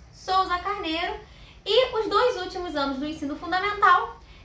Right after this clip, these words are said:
eu realizei na Escola Municipal Cientista Mário Cruyff. E escola essa que eu tenho um carinho muito especial, porque é a escola que eu trabalho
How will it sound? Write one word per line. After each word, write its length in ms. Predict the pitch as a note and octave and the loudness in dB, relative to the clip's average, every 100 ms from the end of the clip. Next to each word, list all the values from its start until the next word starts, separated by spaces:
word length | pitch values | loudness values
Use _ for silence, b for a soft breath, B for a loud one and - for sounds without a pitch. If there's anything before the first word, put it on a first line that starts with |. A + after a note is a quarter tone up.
| - | -6
eu 160 | - | -2
realizei 540 | A#4 A4+ A#4 A4 F4+ F#4 | -2 0 0 0 -2 -4
na 120 | F#4 | -4
Escola 440 | G4 - F#4 G#4+ | -6 -2 2 2
Municipal 540 | G#4+ F#4 F#4 - E4 F4 | 0 -4 -8 0 2 2
Cientista 540 | - F4 E4 D#4+ D#4+ | -2 -8 -8 -8 -6
Mário 260 | D#4+ F4 G4 | -4 -2 -4
Cruyff. 600 | F#4+ D#4 D#4 D#4 - - B B B | -4 -2 -2 -6 -12 -18 B B B
E 140 | F4 F#4+ | 0 0
escola 520 | - - E4 F4 E4 | 0 4 6 6 4
essa 320 | C4+ D4 D#4+ | 2 0 -4
que 40 | D#4+ | -8
eu 100 | D#4 | -8
tenho 200 | E4 D#4+ | -8 -6
um 40 | |
carinho 380 | - D#4+ D#4+ D#4 | 0 0 2 0
muito 540 | D4 D4+ E4+ G#4+ A#4 | -2 -4 -2 -2 -2
especial, 640 | F4 - E4+ - F#4+ - - | -8 -6 -8 0 4 4 2
porque 220 | G#4+ - | -4 -6
é 60 | |
a 40 | A#4 | -8
escola 340 | - G#4+ A4 | -6 -4 -4
que 80 | A4+ | -4
eu 100 | A4+ | -4
trabalho 680 | A#4 C5 C#4 C#4 C#4 C4+ | 0 0 0 2 2 0